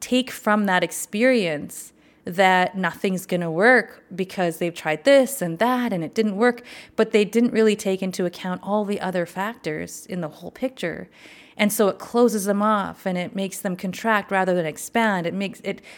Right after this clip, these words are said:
feeds fear rather than curiosity, right? Like, we move backwards in the shift. So we, we can shift out of a state of hope and,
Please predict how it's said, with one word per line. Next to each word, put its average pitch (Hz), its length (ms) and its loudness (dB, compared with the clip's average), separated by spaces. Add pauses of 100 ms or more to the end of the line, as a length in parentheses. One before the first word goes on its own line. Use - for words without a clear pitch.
(100)
feeds 233 380 0
fear 247 400 2
rather 185 400 2
than 170 360 -4 (380)
curiosity, 196 1000 -2
right? 190 240 0
Like, 190 120 -2
we 196 120 -2
move 202 580 0
backwards 185 800 -4
in 190 160 -4
the 175 80 -4
shift. 262 500 -4
So - 160 -4
we, 190 220 -4 (260)
we 233 140 2
can 269 320 0
shift - 640 -2 (120)
out 233 420 0
of 170 300 2 (400)
a 196 80 0
state 190 260 0
of 180 80 2
hope 202 560 2
and, 175 300 -4